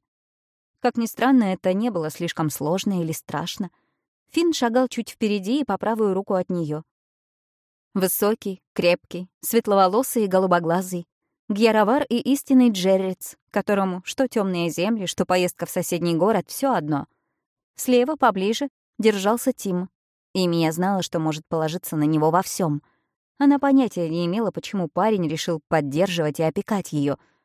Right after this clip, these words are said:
но лучшего друга нечего было и желать. Поодаль шли Ивар и Гренер Тен, и Мия с удивлением заметила в руках мага лук с натянутой тетивой.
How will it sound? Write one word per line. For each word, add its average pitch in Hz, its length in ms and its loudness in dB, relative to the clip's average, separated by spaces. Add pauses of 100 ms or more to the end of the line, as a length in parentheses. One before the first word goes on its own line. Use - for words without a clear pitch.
(120)
но 190 180 0
лучшего 180 380 -2
друга 151 300 -2
нечего 160 380 -2
было 151 220 0
и 165 60 0
желать. 160 460 -4 (960)
Поодаль 247 440 4
шли - 340 -4
Ивар 208 380 -2
и 220 100 0
Гренер 190 460 2
Тен, 160 340 0 (320)
и 170 100 -2
Мия 156 240 0
с - 100 -12
удивлением 165 600 -2
заметила 160 460 -2
в 151 40 -6
руках 160 320 0
мага 170 380 2 (360)
лук 240 300 4
с - 100 -4
натянутой 196 520 0
тетивой. 156 600 -6